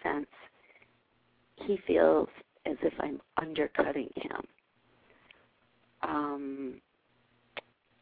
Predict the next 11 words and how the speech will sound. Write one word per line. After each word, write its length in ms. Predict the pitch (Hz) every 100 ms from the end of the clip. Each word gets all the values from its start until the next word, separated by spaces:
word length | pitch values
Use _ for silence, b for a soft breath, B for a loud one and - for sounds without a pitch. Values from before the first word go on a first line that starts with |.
| _ _ _ _ _ _ _
and 340 | 175 160 156 151 -
so, 420 | 180 170 165 156 - - _ - _ _ _ _ _ _ _ _ _ -
you 120 | 156
know, 260 | 147 - - 175
I 100 | 170
just, 680 | - 160 - - - - - _ _ _ _ _ _ _ _ _ _ _ _ _ _ _ _ _ _ _ _ _ _ _ _ _ _ b b b b b _ _ -
I 60 |
don't 240 | 170 160 - -
think 200 | 175 - - -
school 360 | - 151 147
is 100 | -